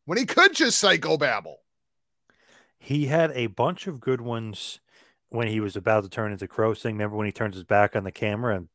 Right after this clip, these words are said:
Speaker 2: you know, Bishop's like, "Whoa, why is his back to the camera?" You could stick it.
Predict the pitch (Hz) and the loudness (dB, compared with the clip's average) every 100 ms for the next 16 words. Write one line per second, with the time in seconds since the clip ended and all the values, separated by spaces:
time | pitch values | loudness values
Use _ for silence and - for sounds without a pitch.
0 | _ 123 95 107 - 98 87 127 92 110 | _ -10 -6 -6 -4 -8 -8 -12 -6 -6
1 | 123 - 120 113 107 92 123 104 - - | -8 0 0 0 -4 -10 -8 -8 -10 -16
2 | - - 135 131 113 - - 196 - | -20 -8 -6 -4 -6 -6 -4 -4 -4